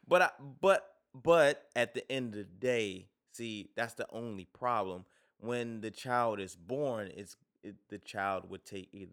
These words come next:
the father's last name or the mother's last name. So that would be something that they would have to work out together. But, but I completely understand where both of you are going with that. Now, um, you said something about the, the,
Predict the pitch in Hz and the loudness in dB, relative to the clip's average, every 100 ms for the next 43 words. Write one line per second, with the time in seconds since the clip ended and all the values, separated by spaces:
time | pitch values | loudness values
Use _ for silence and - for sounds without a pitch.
0 | 87 87 - 123 139 131 131 131 131 - | -20 -18 -10 -8 -8 -10 -8 -6 -8 -10
1 | 135 135 135 131 _ _ - 98 90 87 | -12 -12 -16 -18 _ _ -12 -10 -10 -10
2 | 92 90 82 78 78 - - 73 _ - | -8 -8 -10 -16 -18 -20 -20 -20 _ -6
3 | 95 92 123 110 117 95 101 - 101 98 | -4 2 2 2 -4 -8 -10 -10 -10 -10
4 | 95 85 85 104 92 85 92 87 85 85 | -12 -14 -10 -8 -6 -10 -12 -14 -16 -16
5 | 82 - - - 82 82 65 50 _ _ | -16 -14 -16 -16 -14 -10 -10 -12 _ _
6 | - 202 - - _ 160 160 139 123 - | 0 2 0 -18 _ 2 6 6 4 0
7 | 117 - 151 110 - 117 101 98 - 123 | -8 -4 -4 -6 -6 -6 -6 -8 -6 -4
8 | 113 104 95 - - 90 113 117 98 82 | -4 -6 -8 -16 -16 -6 -2 -2 -4 -12
9 | _ - 170 175 147 117 98 95 85 87 | _ -2 2 2 0 -10 -8 -10 -12 -18
10 | 80 80 - 78 - _ _ _ - 117 | -18 -18 -14 -14 -16 _ _ _ 0 2
11 | 110 98 92 _ _ _ _ _ _ - | 2 0 -4 _ _ _ _ _ _ -2
12 | 117 110 104 95 82 _ _ _ _ _ | 2 2 0 -6 -14 _ _ _ _ _
13 | 120 151 - 151 127 135 127 123 110 104 | -10 -8 -4 -2 0 -2 -4 -6 -2 0
14 | 101 98 - 95 98 92 90 - 101 | 0 -2 -8 -8 -6 -4 -8 -8 -10